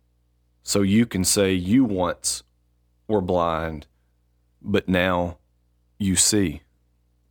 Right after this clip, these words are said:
Dear Lord, I thank you for saving a sinner like me.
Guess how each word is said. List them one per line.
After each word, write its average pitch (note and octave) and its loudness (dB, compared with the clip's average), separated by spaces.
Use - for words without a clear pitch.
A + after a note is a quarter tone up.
Dear A2 2
Lord, G#2+ 2
I F#2+ 2
thank G#2 -2
you F2 -2
for D#2+ -10
saving E2+ 0
a F#2+ -2
sinner F2 2
like E2 0
me. E2+ -6